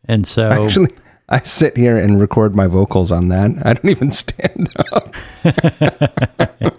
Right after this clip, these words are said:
Speaker 1: Yeah, I'm sitting down too, so.
Speaker 2: No, I mean when, uh, for the covers.
Speaker 1: Oh, gotcha.
Speaker 2: <laughs>
Speaker 1: Yeah. Yeah,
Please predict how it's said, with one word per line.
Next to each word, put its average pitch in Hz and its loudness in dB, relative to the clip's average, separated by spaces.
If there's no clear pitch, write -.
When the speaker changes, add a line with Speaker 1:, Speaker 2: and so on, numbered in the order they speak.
Speaker 1:
Yeah, 104 2
I'm 104 2
sitting 104 0
down 95 0
too, 95 -2
so. 98 -4
Speaker 2:
No, 131 4
I 123 2
mean 117 2
when, 107 2
uh, 110 0
for 113 0
the 98 0
covers. 85 -4
Speaker 1:
Oh, 120 2
gotcha. 113 2
Speaker 2:
<laughs> - -18
Speaker 1:
Yeah. - -4
Yeah, 135 2